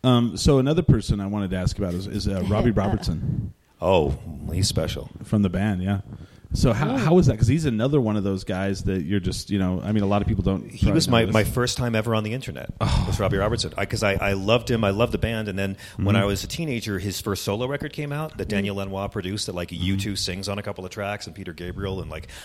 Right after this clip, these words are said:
Speaker 3: I didn't know Robbie, I didn't know who this guy was.
Speaker 1: Oh.
Speaker 3: And then I got deep into the band and his guitar playing and how he was the guy who wrote all the songs for the other guys to sing.
Speaker 1: Yep.
Speaker 3: Like, that's how
Speaker 2: Right.
Speaker 3: confident
Speaker 1: Yep.
Speaker 3: he was. And so, um,
Speaker 1: Well, and then also they were the band for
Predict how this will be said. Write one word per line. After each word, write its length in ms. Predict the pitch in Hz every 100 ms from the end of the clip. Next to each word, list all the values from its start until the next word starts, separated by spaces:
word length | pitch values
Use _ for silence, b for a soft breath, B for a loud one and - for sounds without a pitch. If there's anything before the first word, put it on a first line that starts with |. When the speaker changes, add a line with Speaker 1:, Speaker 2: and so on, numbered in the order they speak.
| B
Speaker 3:
I 120 | -
didn't 140 | - 73
know 180 | 67
Robbie, 320 | 71 73 - - 76
I 40 |
didn't 120 | 113 110
know 80 |
who 40 | 90
this 140 | 98
guy 140 | - 110
was. 320 | 160 87 - -
Speaker 1:
Oh. 220 | 95 131
Speaker 3:
And 100 | 160
then 100 | 117
I 60 | 117
got 240 | 117 110
deep 200 | 117 110
into 160 | 113 110
the 80 | 92
band 400 | 113 120 120 110
and 80 | 90
his 100 | 87
guitar 300 | - 113 113
playing 320 | 120 117 107
and 80 | 95
how 120 | 101
he 160 | 98
was 160 | - 170
the 80 | 156
guy 360 | 135 127 127 123 B B
who 120 | 139
wrote 220 | 120 131
all 100 | 131
the 100 | 117
songs 440 | - 156 139 113 -
for 120 | - 113
the 120 | 127
other 240 | 131 131
guys 300 | 120 101 95
to 80 | 101
sing. 460 | - 127 101 73 -
Speaker 1:
Yep. 80 | 101
Speaker 3:
Like, 120 | 113
that's 180 | 147 156
how 80 | 214
Speaker 2:
Right. 100 | 185
Speaker 3:
confident 500 | 135 127 131 104 110
Speaker 1:
Yep. 80 | 127
Speaker 3:
he 60 |
was. 320 | 107 78 76 - B B B -
And 240 | 104 101
so, 300 | 101 113 101
um, 80 | 98
Speaker 1:
Well, 100 | 175 139
and 160 | 160
then 100 | 156
also 220 | 151 -
they 100 | 131
were 100 | 127
the 100 | 117
band 360 | 98 110 120 113
for 320 | 110 104 98